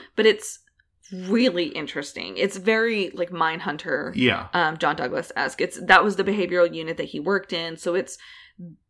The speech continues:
Speaker 1: the evolution of, of his work that he started.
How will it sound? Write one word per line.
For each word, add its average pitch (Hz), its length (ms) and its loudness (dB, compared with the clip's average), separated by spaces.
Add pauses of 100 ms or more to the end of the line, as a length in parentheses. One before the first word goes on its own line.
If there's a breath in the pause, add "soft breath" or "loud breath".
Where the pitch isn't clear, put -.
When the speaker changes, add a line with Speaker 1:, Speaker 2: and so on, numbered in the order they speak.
Speaker 1:
the 190 120 6
evolution 175 420 0
of, 139 240 -8
of 151 120 -8
his 170 240 -12
work 139 200 0
that - 100 -2
he 131 60 -10
started. - 540 -8